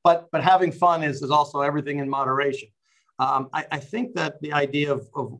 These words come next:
of being able to manage your time is very important and, and being able to prioritize. And I think it becomes increasingly important, and I'm, I'm sure you'll kind of get into the whole question of work-life balance and all those things, but you start learning those skills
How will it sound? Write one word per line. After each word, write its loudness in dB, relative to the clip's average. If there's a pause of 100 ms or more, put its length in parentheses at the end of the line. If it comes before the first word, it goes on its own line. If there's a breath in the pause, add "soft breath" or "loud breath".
(160)
of -6
being 0
able 2
to 0
manage -2
your -6
time -6 (480)
is -6
very 4
important -2
and, -4
and -4
being 0
able -2
to -14
prioritize. 0
And -6
I -4
think -8
it -10
becomes -2 (360)
increasingly 0
important, 0
and -4
I'm, -4
I'm -4
sure 2
you'll 2
kind -2
of -4
get 0
into -2
the 0
whole -4
question -4
of -8
work-life -2
balance -2
and -4
all 0
those -6
things, -6
but -6
you -10
start -2
learning 0
those -2
skills -2